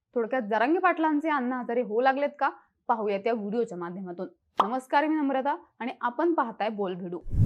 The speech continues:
त्यासाठी समजून घेऊयात, अण्णा हजारेंचं नेमकं काय झालं होतं.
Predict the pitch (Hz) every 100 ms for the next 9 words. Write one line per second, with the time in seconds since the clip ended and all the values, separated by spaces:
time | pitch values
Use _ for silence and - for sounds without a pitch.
0 | - - 403 427 440 440 381 302 339 320
1 | 269 233 269 - 226 285 311 277 277 269
2 | 285 262 269 262 254 262 254 254